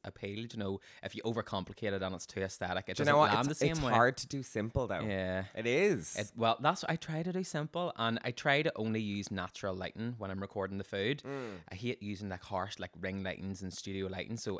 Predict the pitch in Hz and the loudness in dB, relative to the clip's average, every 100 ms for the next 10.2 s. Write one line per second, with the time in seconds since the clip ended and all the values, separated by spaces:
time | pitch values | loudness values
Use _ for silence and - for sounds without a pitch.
0 | - 92 95 98 98 92 92 _ _ _ | -4 -4 -2 -4 -6 -6 -6 _ _ _
1 | - - 92 - 92 101 - 90 - 92 | -8 -4 -4 -4 -10 -8 -8 -8 -8 -8
2 | 92 92 95 95 95 - 95 73 90 92 | -8 -12 -8 -6 -6 -6 -6 -6 -6 -8
3 | 92 87 92 87 - 98 - 95 98 113 | -8 -8 -8 -8 -8 -4 -2 -4 0 0
4 | 139 - - - - - 104 95 107 104 | -2 -12 -20 -20 -12 -2 0 0 -2 -4
5 | 101 101 95 92 92 - - - 95 95 | -4 -2 0 0 -4 -8 -12 -4 -2 -2
6 | - - - 92 92 92 92 92 - 95 | -4 -14 -6 -4 -2 -4 -2 -4 -4 -4
7 | 92 95 98 131 117 113 117 117 117 127 | -4 -4 -4 -2 0 2 0 0 0 2
8 | 160 147 135 135 147 - 415 415 392 427 | 0 2 4 4 4 4 4 4 4 4
9 | 480 254 185 214 185 160 156 156 165 175 | 2 4 6 6 6 4 6 4 6 4
10 | 151 | 4